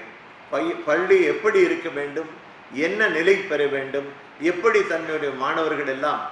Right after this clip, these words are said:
சிறந்த முறையில் வரக்கூடிய பரீட்சைகளிலே வெற்றி பெற வேண்டும் என்பதை ஆவலோடு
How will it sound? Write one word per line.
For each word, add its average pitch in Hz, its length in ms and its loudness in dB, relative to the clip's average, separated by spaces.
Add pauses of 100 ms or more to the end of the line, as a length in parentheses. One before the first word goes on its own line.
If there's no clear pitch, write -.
(140)
சிறந்த 202 720 0
முறையில் 151 400 -4 (400)
வரக்கூடிய 175 500 4 (120)
பரீட்சைகளிலே 143 680 0 (340)
வெற்றி 139 240 -2
பெற 147 180 0
வேண்டும் 131 340 -4
என்பதை 120 360 -4 (720)
ஆவலோடு 208 720 10